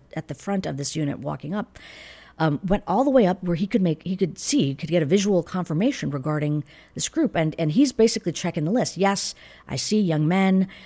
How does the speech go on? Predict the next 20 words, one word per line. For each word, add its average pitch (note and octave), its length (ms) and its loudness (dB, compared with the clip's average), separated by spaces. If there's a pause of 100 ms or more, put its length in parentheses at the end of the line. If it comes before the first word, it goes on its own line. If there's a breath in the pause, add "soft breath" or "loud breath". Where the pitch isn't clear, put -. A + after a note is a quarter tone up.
(300 loud breath)
Um, C3 560 -4
I D3+ 100 -2
see, F#3 460 0
you D#3+ 100 -2
know, D3 120 0
that D3+ 160 -6
they're, C#3+ 240 0
they're C#3+ 220 -2
roaming D#3+ 300 2
about. F#3+ 540 0 (440 loud breath)
They're, C#3+ 280 -2
they're C3+ 140 -4
surveying G#3 480 2
something." F3+ 500 -2 (560 soft breath)
And F3+ 120 4
then E4 120 2
he D#4 180 -2
saw D4+ 600 0
something C3 800 -2 (600 soft breath)
that C3 460 -4